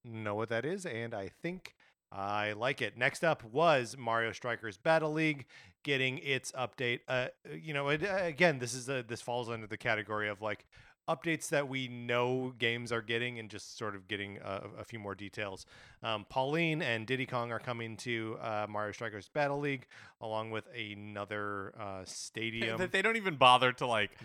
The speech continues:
Speaker 1: They don't
Speaker 2: say
Speaker 1: even
Speaker 2: what it
Speaker 1: name it.
Speaker 2: is. They're just like, "Yep, new stadium."
Speaker 1: And this is coming out all sometime this month.
Speaker 2: Uh, Mario Kart eight Deluxe Booster Course Pass Wave three is coming holiday twenty twenty-two,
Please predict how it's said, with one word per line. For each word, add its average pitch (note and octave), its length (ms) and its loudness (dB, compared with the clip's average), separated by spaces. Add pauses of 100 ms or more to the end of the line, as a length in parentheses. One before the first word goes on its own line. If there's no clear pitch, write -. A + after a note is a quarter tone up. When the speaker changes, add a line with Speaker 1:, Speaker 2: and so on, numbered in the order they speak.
Speaker 1:
They B2 100 4
don't B2 100 4
Speaker 2:
say D3 100 12
Speaker 1:
even D3 120 12
Speaker 2:
what E3 80 10
it C3+ 60 8
Speaker 1:
name B2+ 80 6
it. B2+ 60 8
Speaker 2:
is. C3 80 4
They're A#2+ 140 4
just A#2 240 -6
like, A2+ 360 -2
"Yep, C3+ 360 -2 (340)
new C3+ 200 8
stadium." G#2 640 6
Speaker 1:
And C3 100 -6
this B2 100 0
is A2 60 -6
coming C3 260 0
out A#2+ 200 2
all A#2 240 2
sometime G#2+ 360 -2
this F#2+ 160 -10
month. G#2+ 200 -14 (200)
Speaker 2:
Uh, C3+ 200 12
Mario C#3+ 380 10
Kart D#3 280 6
eight C#3+ 200 2
Deluxe C3 440 0
Booster C3+ 540 -2
Course A3 420 2
Pass C3+ 400 6
Wave A#2+ 240 2
three B2 360 0
is A2+ 100 2
coming A2+ 300 0
holiday A#2 440 6
twenty A#2+ 300 -2
twenty-two, A#2+ 580 2